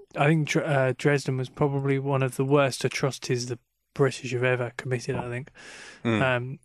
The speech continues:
Speaker 2: just absolutely carpet bombing that entire city flat.
Speaker 1: Mm.
Speaker 2: Um, but yeah, it was, it, I mean, it's, it's a, it's a incredible little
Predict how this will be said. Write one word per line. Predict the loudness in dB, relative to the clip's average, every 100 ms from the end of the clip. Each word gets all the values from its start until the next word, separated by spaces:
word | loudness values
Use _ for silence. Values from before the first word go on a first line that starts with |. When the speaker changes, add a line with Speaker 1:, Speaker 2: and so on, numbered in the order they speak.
| -8
Speaker 2:
just | -6 -2
absolutely | -2 -2 -2 -2 -2 -4 -8
carpet | -2 0 0 -2 -2
bombing | 0 0 -2
that | -6 -8 -12 _ _ _ -8
entire | -2 -2 2 2 2
city | -2 -2 -2 -6 -6 _ _ _ _ _ _ -16
flat. | -8 0 2 2 -2 -4 -16 -20 -18 -18 -20 _ _ -4
Speaker 1:
Mm. | 0 0
Speaker 2:
Um, | -2 -8 -14 _ _ _ _ -20 _ -20 _
but | -2 2
yeah, | 2 2 2
it | 0
was, | 0 -2 2
it, | 4 4 4
I |
mean, | 6 6
it's, | 4
it's | 2 4 4 6
a, | 6 6 2
it's | -2 4
a | 6 4 -2 _ _ _ _ -20 _ _ _ _ _ _ _ _ _ _
incredible | 2 4 2 4 4 6 6 6 4 4
little | 6 6 4 2